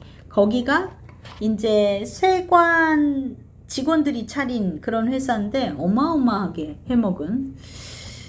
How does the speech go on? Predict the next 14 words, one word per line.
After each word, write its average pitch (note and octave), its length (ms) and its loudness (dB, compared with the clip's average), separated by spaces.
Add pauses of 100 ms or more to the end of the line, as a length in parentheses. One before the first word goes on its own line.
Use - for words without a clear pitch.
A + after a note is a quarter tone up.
(180)
자, D3 500 -8
그런데 A#3 440 4
이게 F#3+ 640 2
실질 F4+ 680 2
소유주가 E4 840 -2
최은순이라는 C4+ 1080 0
얘기가 E3+ 400 -6
있다라고 F3 1800 -4
이야기하고 F3 580 0
있어요. D#3+ 640 -6
아, C3 360 -6
도이치모터스 A3+ 1080 0
선박창고도 F3+ 840 -6
있다. D3+ 460 -8